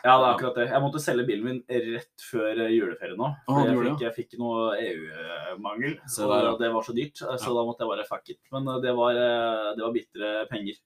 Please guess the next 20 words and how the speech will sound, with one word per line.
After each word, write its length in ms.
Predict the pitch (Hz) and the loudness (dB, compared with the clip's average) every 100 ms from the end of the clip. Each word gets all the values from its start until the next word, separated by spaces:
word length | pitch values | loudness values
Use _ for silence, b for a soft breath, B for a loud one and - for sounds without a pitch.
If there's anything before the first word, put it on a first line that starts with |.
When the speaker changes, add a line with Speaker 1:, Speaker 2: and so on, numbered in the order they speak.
| - | -6
Speaker 2:
Ja, 100 | 110 | -2
det 80 | 120 | 2
er 80 | 113 | 2
det. 200 | 113 107 | 0 -2
Det 80 | 107 | -2
er 40 | |
det. 100 | 117 113 | -2 -2
Det 60 | 110 | -4
er 100 | - | -2
sure 160 | 101 | -4
penger. 260 | 92 92 95 - B B - | -4 -8 -8 -8 B B -6
Eh, 540 | 107 107 110 110 110 110 | 0 2 4 4 2 2
men 100 | 123 | 4
ja, 140 | 123 139 - - | 6 4 0 -4
eh, 260 | 120 123 | 0 0
for 100 | 120 131 | 4 4
min 120 | 101 | 4
del, 100 | 127 | 4
da, 120 | 151 | 2
så 160 | 143 | 2